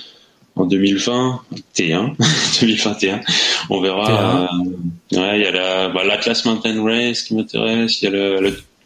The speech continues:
Speaker 1: bon, il y a le Tour Divide qui est dans ma tête.
Speaker 2: Hmm.
Speaker 1: Et ça, c'est vraiment un engagement, euh, alors on va dire, euh,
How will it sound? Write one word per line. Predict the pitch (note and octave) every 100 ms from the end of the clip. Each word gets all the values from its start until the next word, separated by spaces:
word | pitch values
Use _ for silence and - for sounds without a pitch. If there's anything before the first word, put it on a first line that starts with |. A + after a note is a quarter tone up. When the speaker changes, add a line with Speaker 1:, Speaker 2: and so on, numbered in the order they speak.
| -
Speaker 1:
bon, | F2+
il | F#2
y |
a | F#2+
le | -
Tour | B2 A#2
Divide | A#2 B2 B2 A#2
qui | -
est |
dans | G2+
ma | G2+ G2
tête. | B2 B2+ - - - - - - -
Speaker 2:
Hmm. | A2 B2 - - - - _ _ -
Speaker 1:
Et | G2+ F#2+
ça, | A#2
c'est | - G2
vraiment | F#2+ G2
un | F#2+
engagement, | F#2+ F#2+ F2+ G2 F#2+ F#2 F2+
euh, | F2 E2+ E2+ _ _ _ _ _ _ _ _ _ -
alors | G2+ F#2
on |
va | F2+
dire, | F2+ G2
euh, | F2 F2